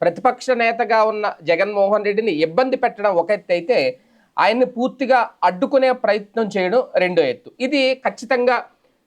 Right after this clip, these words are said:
ఆ, భవిష్యత్తులో జగన్మోహన్ రెడ్డికి ఎంతవరకు ఫెచ్చింగ్ అవుతుంది, ఎంతవరకు నష్టం తెచ్చిపెడుతుంది అనేది పక్కన పెడితే, కూటమి ప్రభుత్వానికి మాత్రం ఇది అతిపెద్ద దెబ్బే అవుతుంది అనేది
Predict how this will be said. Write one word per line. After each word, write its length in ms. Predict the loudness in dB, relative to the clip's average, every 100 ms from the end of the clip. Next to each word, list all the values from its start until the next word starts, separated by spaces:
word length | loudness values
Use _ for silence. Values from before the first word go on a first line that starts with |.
| -2
ఆ, 200 | 0 0
భవిష్యత్తులో 600 | 2 0 2 0 2 2
జగన్మోహన్ 580 | 2 -2 0 0 0 0
రెడ్డికి 260 | 0 0
ఎంతవరకు 560 | 0 0 0 0 0 0
ఫెచ్చింగ్ 400 | 0 -2 -2 2
అవుతుంది, 340 | 2 2 2
ఎంతవరకు 480 | 2 2 0 0 0
నష్టం 360 | 0 -2 -2 -2
తెచ్చిపెడుతుంది 540 | -4 -2 -2 0 2
అనేది 160 | 2 2
పక్కన 300 | -4 -4 -4
పెడితే, 380 | -4 -2 -4 -4 _ _ _ 2
కూటమి 320 | 4 4 2
ప్రభుత్వానికి 640 | 2 -2 -4 -2 0 0
మాత్రం 400 | 0 -2 0 -4 -2
ఇది 260 | -4 -4 -2
అతిపెద్ద 440 | -4 0 0 2
దెబ్బే 380 | 2 2 4 4
అవుతుంది 600 | 4 2 -2 -2 -2 -4
అనేది 380 | 0 0 0 -6